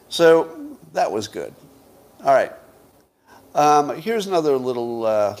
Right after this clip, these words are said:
tip. If you're looking to scapegoat somebody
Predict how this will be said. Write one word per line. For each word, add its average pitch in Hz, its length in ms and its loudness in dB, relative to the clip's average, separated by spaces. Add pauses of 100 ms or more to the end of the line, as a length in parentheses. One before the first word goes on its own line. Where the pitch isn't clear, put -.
(400)
tip. 202 220 -4 (1600)
If 175 400 0 (640)
you're 156 160 0
looking 196 360 -2
to 156 360 -2
scapegoat 156 640 -6
somebody 160 420 -8